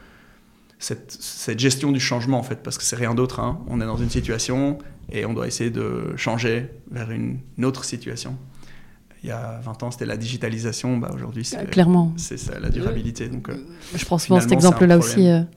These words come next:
Speaker 1: c'est un problème très commun.
Speaker 2: Mm, mm. Euh, donc la boîte, elle a un peu plus de trois ans.
Speaker 1: Ouais.
Speaker 2: Euh, comment ça se passe, <laughs> quand tu te dis, « Tiens, en fait, on va faire un logiciel » ?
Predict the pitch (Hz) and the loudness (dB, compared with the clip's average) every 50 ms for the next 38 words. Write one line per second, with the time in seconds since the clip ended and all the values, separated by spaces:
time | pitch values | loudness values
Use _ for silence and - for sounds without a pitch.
0 | - - - - 123 127 - 123 120 120 120 117 - - - 123 117 120 123 123 | -18 -18 -8 -6 -4 -2 0 0 0 0 -2 -6 -8 -8 -6 -6 -6 -4 -6 -8
1 | 131 - - - - - - - - - - _ - - - - - 123 120 120 | -10 -12 -16 -20 -20 -20 -20 -20 -20 -20 -20 _ -20 -20 -14 -8 -4 -4 -4 -4
2 | 123 - - - - - 190 190 - 185 180 - - - - - - _ _ - | -6 -10 -14 -12 -2 0 2 4 4 4 2 2 -2 -8 -20 -20 -20 _ _ -20
3 | - - - - - - - - - - - 226 214 208 202 196 190 196 196 196 | -20 -18 -16 -16 -14 -14 -14 -14 -14 0 6 10 12 12 12 12 12 12 10 10
4 | 196 196 196 196 190 175 156 - - - - - _ _ _ _ _ _ _ _ | 10 8 8 6 4 2 0 -4 -8 -12 -18 -20 _ _ _ _ _ _ _ _
5 | _ _ _ - _ - - - 208 180 - 196 190 208 277 - 214 185 175 175 | _ _ _ -20 _ -4 0 2 2 6 6 8 8 10 8 8 8 8 8 8
6 | 175 175 - 202 190 - 226 214 - - - 208 202 185 190 190 214 247 285 294 | 8 6 6 2 0 0 0 -2 0 2 4 4 6 8 6 6 6 4 0 -4
7 | - - - - - - - - - - - - _ _ _ _ _ _ - - | -8 -14 -20 -18 -18 -12 -10 -10 -10 -12 -16 -20 _ _ _ _ _ _ -20 -20
8 | - - _ _ _ _ _ _ _ _ _ _ _ _ _ _ _ 185 175 170 | -20 -20 _ _ _ _ _ _ _ _ _ _ _ _ _ _ _ 2 4 4
9 | 170 175 175 - - - 185 190 233 247 269 247 - - - 202 226 - - 185 | 4 2 0 0 2 4 4 4 4 4 2 -2 0 0 0 0 0 0 -2 -2
10 | 170 151 175 - 180 175 165 - 180 180 - 180 165 156 165 170 170 - - 202 | -2 0 4 4 4 6 6 6 4 4 2 0 0 0 0 -2 0 4 4 4
11 | 233 240 202 160 139 - 208 208 - 185 160 151 151 - 165 - 160 160 160 156 | 4 4 2 -2 -2 -2 -2 0 2 2 2 2 2 0 0 2 4 4 4 6
12 | 156 165 165 165 160 156 - 175 175 180 185 | 6 6 6 6 4 2 2 4 4 4 2